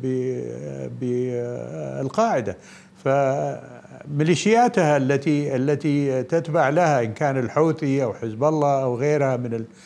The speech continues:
من الميليشيات في، في، آه، العراق، آه، هي أيضًا، آه، ت-، تمارس الإرهاب.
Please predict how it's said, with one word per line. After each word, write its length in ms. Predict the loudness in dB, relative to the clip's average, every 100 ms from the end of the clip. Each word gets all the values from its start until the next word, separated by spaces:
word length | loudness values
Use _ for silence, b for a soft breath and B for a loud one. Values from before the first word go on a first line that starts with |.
| B B B B
من 140 | -4 -2
الميليشيات 640 | -2 -2 0 2 2 0
في، 640 | -2 0 0 -2 -4 -8
في، 500 | -6 -6 -4 -2 -2
آه، 1000 | -4 -4 -6 -8 -12 -12 -10 -8 -10 -8 -4
العراق، 560 | 0 2 4 2 -2 -18 B B B
آه، 140 | -4 0
هي 340 | 4 4 6
أيضًا، 380 | 4 4 2 0 -6
آه، 180 | -4 -4
ت-، 160 | -2
تمارس 720 | 0 0 0 0 4 4 2 0
الإرهاب. 540 | 0 0 0 -2